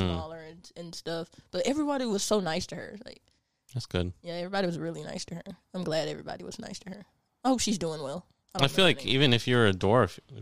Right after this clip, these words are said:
Speaker 2: people would be nice to you.
Speaker 1: No. I think people were
Speaker 2: Like, in a school setting
Speaker 1: people are
Speaker 2: with,
Speaker 1: sick.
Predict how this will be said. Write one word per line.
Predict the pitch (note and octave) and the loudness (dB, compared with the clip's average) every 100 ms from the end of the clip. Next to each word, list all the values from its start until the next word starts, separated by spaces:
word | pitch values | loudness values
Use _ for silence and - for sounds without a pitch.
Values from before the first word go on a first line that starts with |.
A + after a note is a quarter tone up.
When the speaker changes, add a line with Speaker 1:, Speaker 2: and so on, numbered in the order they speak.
| - | -4
Speaker 2:
people | G2+ F#2 | -2 0
would | F2 | 0
be | F2+ | 0
nice | F2 F2+ - | -2 -4 -6
to | - | -6
you. | F2 F2 _ _ _ _ _ _ - _ _ _ | -8 -8 _ _ _ _ _ _ -20 _ _ _
Speaker 1:
No. | G#3 D#4+ F#4 A4+ - _ _ _ _ _ _ _ _ _ _ _ _ - | 2 2 2 -4 -10 _ _ _ _ _ _ _ _ _ _ _ _ -4
I | |
think | - G#4 | -2 -2
people | F4 F4 C#4 | -2 -4 -2
were | A3 | 2
Speaker 2:
Like, | C#3+ D3 | 4 4
in | |
a | A#2+ | 4
school | - - D3 | 4 4 4
setting | - C#3+ D#3 | 6 8 8
Speaker 1:
people | D3 | 8
are | |
Speaker 2:
with, | B2 G#2 | 6 4
Speaker 1:
sick. | - A#4+ - | 0 -2 -4